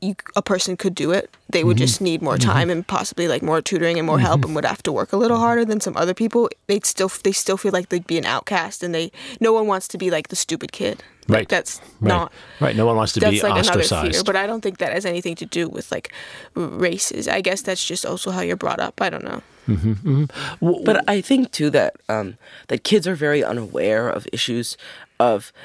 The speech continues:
Speaker 3: at, at least at my middle school, which was a private middle school, of, of the, of the issues of de facto segregation in our
Speaker 2: Right,
Speaker 3: society
Speaker 2: right.
Speaker 3: and the ways in which our city, Austin, which is one of the most segregated cities in the country,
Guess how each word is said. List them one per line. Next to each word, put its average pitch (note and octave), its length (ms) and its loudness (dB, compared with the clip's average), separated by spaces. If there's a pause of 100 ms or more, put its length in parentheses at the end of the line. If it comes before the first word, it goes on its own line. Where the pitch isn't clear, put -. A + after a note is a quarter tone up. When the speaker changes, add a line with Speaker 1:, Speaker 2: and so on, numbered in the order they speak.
(180)
Speaker 3:
at, D3 180 4
at D3 100 2
least E3+ 220 0
at C#3 100 0
my C3 140 2
middle A#2+ 200 0
school, B2+ 280 -2
which A#2 200 -6
was A#2+ 140 -6
a - 40 -14
private G#2 340 -2
middle C3 160 -4
school, B2+ 420 0
of, A#2 320 2 (320)
of D3 120 0
the, D#3+ 180 0 (100)
of C3+ 80 -2
the C#3 220 -4
issues C#3 340 2
of A#2+ 140 -4
de A#2+ 100 0
facto A2 440 -2
segregation A2+ 720 -6
in A#2+ 120 -6
our G#2 100 2
Speaker 2:
Right, A2 80 2
Speaker 3:
society C#3+ 360 0
Speaker 2:
right. G#2+ 160 0 (140)
Speaker 3:
and D3+ 120 0
the E3 60 4
ways D3+ 260 6
in D#3+ 80 0
which - 420 0
our D3 140 2
city, D3+ 400 -2 (120)
Austin, C3 600 0
which C#3 180 -4
is C3 140 -6
one C#3 80 -6
of - 20 -6
the C3+ 60 -2
most B2 200 0
segregated B2 440 0
cities A#2+ 320 -4
in A2+ 60 0
the F2 60 -2
country, A#2+ 480 -2